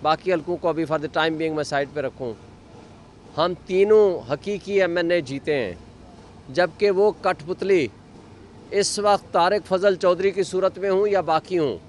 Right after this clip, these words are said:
वो हारे हुए लोग हैं, आधे से भी हमसे कम वोट लिए हैं उन्होंने। और उनको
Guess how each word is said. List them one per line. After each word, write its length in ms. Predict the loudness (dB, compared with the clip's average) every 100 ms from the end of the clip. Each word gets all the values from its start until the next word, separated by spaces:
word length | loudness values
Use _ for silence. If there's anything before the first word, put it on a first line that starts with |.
| -20 -20 -20 -20 -8
वो 140 | -2 0
हारे 320 | 0 0 2
हुए 200 | 2 2
लोग 260 | 4 2 0
हैं, 80 |
आधे 360 | -2 0 2 2
से 140 | 2 0
भी 120 | 2
हमसे 280 | 0 0 -2
कम 200 | -4 0
वोट 280 | -2 -2
लिए 160 | -4 -4
हैं 80 | -4
उन्होंने। 300 | -6 -8 -12 -16 -20 -20 -20 -20 -20 -4
और 340 | 4 6 6
उनको 680 | 6 4 2 2 2 4 2